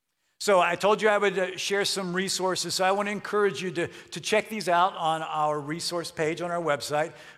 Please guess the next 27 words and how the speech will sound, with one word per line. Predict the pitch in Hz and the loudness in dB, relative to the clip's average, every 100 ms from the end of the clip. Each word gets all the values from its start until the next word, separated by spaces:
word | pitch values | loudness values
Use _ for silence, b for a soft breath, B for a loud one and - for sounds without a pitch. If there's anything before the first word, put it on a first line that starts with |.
| - | 2
First, | 214 220 | 4 4
there's | 202 | -2
gonna | 165 220 | -4 -2
be | 214 | 0
a, | 185 170 165 185 | 2 2 0 -4
a | |
free | 170 - - 175 226 233 | -8 -10 -8 -4 -2 0
workshop | 202 202 - 170 147 151 - | 0 0 -4 0 0 0 -4
on | 151 139 139 | -4 -4 -4
biblical | 160 175 180 180 | -6 -6 -6 -6
financial | 170 160 165 160 170 | -4 -4 -6 -8 -8
management | 147 143 151 139 185 143 | -6 -6 -6 -10 -14 -4
next | 143 160 - | -2 0 -2
Saturday | 180 156 147 131 139 160 B B B B | 0 0 0 -2 -2 -4 B B B B
at | 143 | -2
a | 143 | -2
conference | - 151 143 156 - | -6 -6 -6 -12 -14
called | - 151 156 151 - | -4 -2 -2 -6 -14
Thrive. | 156 151 127 120 143 165 - b b b 131 | -4 0 0 0 -2 -4 -16 b b b -6
And | 131 127 135 110 | -4 -4 -8 -12
the | 131 | -2
website | 139 147 - 165 156 | 0 0 0 0 0
is | 143 147 143 135 151 | -2 -2 -2 -4 -12
linked, | 139 147 175 180 - 147 | -10 -8 -8 -14 -16 -12
uh, | 135 131 135 | -10 -8 -6
on | 135 | -6
our, | 135 135 | -4 -6